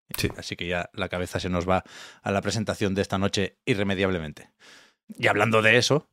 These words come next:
Speaker 2: de eventos digitales, decía el amigo Jeff Keighley que el PlayStation Showcase abre, de alguna forma, el, el Summer Game Fest, ¿no? La temporada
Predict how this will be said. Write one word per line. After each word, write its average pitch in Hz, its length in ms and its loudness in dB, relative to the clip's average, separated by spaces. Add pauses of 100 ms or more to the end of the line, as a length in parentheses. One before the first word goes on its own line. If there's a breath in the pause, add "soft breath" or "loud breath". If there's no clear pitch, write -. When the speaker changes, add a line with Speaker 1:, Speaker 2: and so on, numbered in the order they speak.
(140)
Speaker 2:
de 95 180 0
eventos 92 380 0
digitales, 113 640 4 (480)
decía 101 340 0
el 101 60 4
amigo 104 520 6
Jeff 104 220 2
Keighley 120 400 4 (280)
que 117 300 4
el 98 160 0
PlayStation 113 580 2
Showcase 127 720 2 (120)
abre, 135 440 6 (160)
de 104 80 0
alguna 110 220 4
forma, 120 600 4
el, 92 240 -6
el 90 180 -6
Summer 120 380 2
Game 107 160 2
Fest, - 260 4
¿no? 165 200 6
La 85 120 -2
temporada 101 640 0